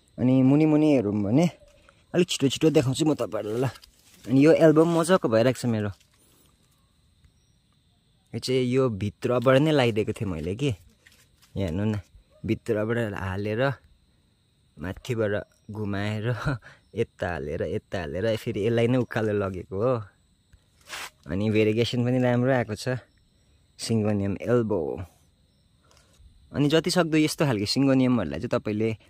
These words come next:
यसरी मोस्टिकहरू दियो भने चाहिँ एकदम दामी हुन्छ है गाइस। यो, यसलाई यहीँ राख्दै गर्नु पऱ्यो। अनि अर्को चाहिँ मेरोमा छ, यो चाहिँ हो ब्रोकन हार्ट चाहिँ होइन, एडन सोनी गाइस हो।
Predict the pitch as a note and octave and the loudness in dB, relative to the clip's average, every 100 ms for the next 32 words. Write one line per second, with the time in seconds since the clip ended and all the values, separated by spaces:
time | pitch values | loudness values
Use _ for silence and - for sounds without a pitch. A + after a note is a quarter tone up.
0 | _ _ A2 - A#2+ A2 A2+ - - A#2 | _ _ -6 0 0 2 0 -2 -4 -6
1 | F2+ C#2+ D#2 F#2+ D#2 D#2 D#2 G2 G#2 A#2 | -6 -6 -4 -4 -4 -8 -8 -10 -6 -4
2 | A2 A#2 A#2+ B2 A#2+ F#2 E2+ G#2 G#2 F2 | -2 -2 -2 -2 -2 -2 -4 -2 -4 -6
3 | - - _ - _ _ _ _ _ _ | -12 -20 _ -20 _ _ _ _ _ _
4 | _ _ _ _ _ G2+ A2 - - _ | _ _ _ _ _ -8 -8 -8 -14 _
5 | - C#3 D3 D#3+ F#3+ D3+ B2 D#3 D#3+ F3 | -16 -12 -8 -4 -2 -2 -4 -4 -4 -8
6 | C3 C3+ C#3+ - _ _ _ _ _ - | -6 -4 -4 -6 _ _ _ _ _ -6
7 | A#2 A#2+ B2 A#2+ A2+ - A#2 A2+ G#2 F2 | -2 0 0 0 -4 -6 -8 -6 -8 -10
8 | G#2 A#2+ C3+ C3+ C3 - - - G#2+ G2+ | -10 -8 -8 -8 -8 -6 -8 -8 -10 -6
9 | A#2+ C#3+ - _ _ _ _ _ _ _ | -4 -4 -8 _ _ _ _ _ _ _
10 | _ _ - A2 - B2+ A#2+ A2 A2 A2 | _ _ -6 -4 0 2 2 2 2 2
11 | A2+ A2 G#2+ B2 - A2+ G#2+ G#2+ F#2+ B2+ | 2 2 2 -2 0 -4 -2 -4 -4 -4
12 | G2+ F2+ A2 G#2+ G#2+ G#2 - G#2+ G#2+ A2+ | -2 -2 -4 -4 -2 -2 -2 -4 -4 0
13 | C#3 A2+ C#3+ | 0 -2 -6